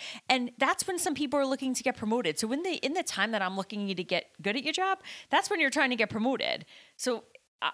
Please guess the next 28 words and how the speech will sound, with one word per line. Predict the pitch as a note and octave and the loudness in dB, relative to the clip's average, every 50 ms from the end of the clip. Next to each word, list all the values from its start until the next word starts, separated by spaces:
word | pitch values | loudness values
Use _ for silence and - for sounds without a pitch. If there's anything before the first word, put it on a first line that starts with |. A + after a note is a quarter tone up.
| - - | -2 -4
I, | A#2+ - - | -6 0 2
I | - A#3+ B3 | 2 2 2
think | C4 D4 C#4+ | 2 0 0
it's | C#4 C4+ - | 0 0 -2
a | A#3+ A#3 | -4 -4
little, | A3 A3+ A3 A3 - - | -4 -2 -2 -2 0 0
I | - G3+ | 0 0
struggle | - - - C#4 C4 A3+ F3+ E3 | 0 0 0 2 2 4 4 4
a | D#3 | 2
little | D3+ D3 D3 | 0 -2 -2
bit | C#3+ C#3+ G2 | -2 -2 -2
with | B2+ - - | -2 -4 -4
that. | D3+ C#3+ C3+ C3+ - - - | -2 -2 -2 -2 -2 -4 -4
And | F#3+ F#3+ | -4 0
then | F#3+ F#3+ F#3 F#3 F#3 - _ _ _ _ _ _ | 0 0 0 -2 -4 -8 _ _ _ _ _ _
in | - G#3+ A3 | -4 -2 -2
your | G#3+ G#3+ G#3+ | -2 -2 -2
third | - - G4+ A4+ A4 - | -2 0 0 2 2 0
year, | C4+ A#3 A#3 A3 G#3 G#3+ G#3 G#3 - - - - - - | 0 0 2 2 4 2 2 0 -4 -10 -20 -20 -12 -4
I'm | - A3+ A3+ A3 A3+ | -2 0 0 0 0
looking | A3 A3 - B3 A3+ A3 | -2 -2 -2 -4 -4 -2
to | - - G#3+ | -2 -4 -4
see | - - - - G#3+ G3 G3 G3 G#3 A3 A#3 - - | -4 -4 -4 -2 -2 0 0 0 0 -2 -2 -4 -6
you | F3 F#3 F#3 F#3+ F#3 F3+ | -8 -6 -6 -4 -6 -6
kind | F3+ - - G3 F3+ F3 | -6 -2 0 2 2 2
of | F3 D#3+ D3+ - - - | 0 -2 -4 -10 -14 -8
being | D3 G3 F3+ F3 E3+ E3+ E3 - - | -6 -4 -4 -4 -4 -6 -8 -10 -10
still | F3 - - C#4+ D4+ D4 C#4+ - | -6 -2 2 2 4 4 2 0